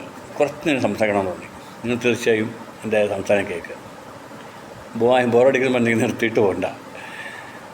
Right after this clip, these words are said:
മറ്റൊന്നുമല്ല, നമ്മുടെ ലൈഫ് കുറച്ചേ ഉള്ളൂ. ആ ലൈഫിൽ നമ്മൾ മാക്സിമം എല്ലാ വിഷമങ്ങളും എല്ലാ ദുഃഖങ്ങളും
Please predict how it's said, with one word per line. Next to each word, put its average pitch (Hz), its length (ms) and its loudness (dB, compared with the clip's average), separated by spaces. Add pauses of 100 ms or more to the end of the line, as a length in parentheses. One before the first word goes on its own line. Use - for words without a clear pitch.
(140)
മറ്റൊന്നുമല്ല, 117 680 2 (840)
നമ്മുടെ 170 260 4
ലൈഫ് 127 440 2 (180)
കുറച്ചേ 113 360 0
ഉള്ളൂ. 92 240 -2 (1120)
ആ 131 120 4
ലൈഫിൽ 123 300 4
നമ്മൾ 107 300 4
മാക്സിമം 104 580 2 (880)
എല്ലാ 131 200 2
വിഷമങ്ങളും 123 760 2 (440)
എല്ലാ 135 240 4
ദുഃഖങ്ങളും 127 720 2